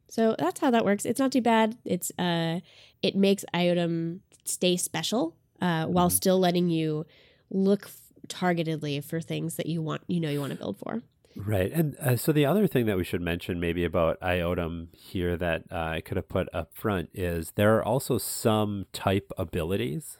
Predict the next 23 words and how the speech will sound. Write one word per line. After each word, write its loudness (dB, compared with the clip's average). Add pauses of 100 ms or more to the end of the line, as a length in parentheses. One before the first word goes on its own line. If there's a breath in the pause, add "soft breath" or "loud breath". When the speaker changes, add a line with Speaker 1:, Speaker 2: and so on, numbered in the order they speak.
(260)
Speaker 2:
that 2
use -2
iotum. -2 (640 soft breath)
You 2
know, 4
specifically, 0
I 4
know 0
that -2 (240)
Delve 0 (260 soft breath)
has 0
some. -6 (680 soft breath)
Um, -2
I -6
can't 0
remember 4
if -4
the 0
Right 0
has -2
any -2
as -6
well. -4